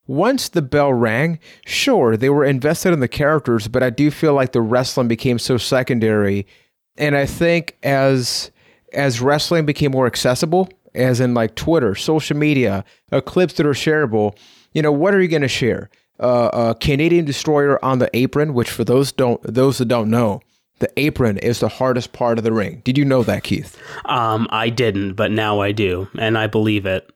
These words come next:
Speaker 2: Oh, wait,
Speaker 1: Just
Speaker 2: no,
Speaker 1: in
Speaker 2: I hear
Speaker 1: case.
Speaker 2: it eight times a show.
Speaker 1: <laughs> Yeah, like, just in case, it's like,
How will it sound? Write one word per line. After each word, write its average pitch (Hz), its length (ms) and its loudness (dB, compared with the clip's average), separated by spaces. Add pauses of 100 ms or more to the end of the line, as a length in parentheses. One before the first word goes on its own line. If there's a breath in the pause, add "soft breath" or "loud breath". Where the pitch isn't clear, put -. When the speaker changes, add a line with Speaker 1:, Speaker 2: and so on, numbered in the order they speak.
(120)
Speaker 2:
Oh, 127 160 0
wait, 120 180 2
Speaker 1:
Just 139 160 2
Speaker 2:
no, 113 100 2
Speaker 1:
in 107 60 0
Speaker 2:
I 110 60 -2
hear 117 200 0
Speaker 1:
case. 113 120 0
Speaker 2:
it - 60 -8
eight 117 220 -2
times 117 380 -2
a 110 60 -2
show. 104 420 -2 (240 loud breath)
Speaker 1:
<laughs> - 220 -4
Yeah, 120 400 0
like, 143 300 -2 (240 loud breath)
just 247 240 0
in 233 80 0
case, 254 240 0
it's 202 140 0
like, 208 260 0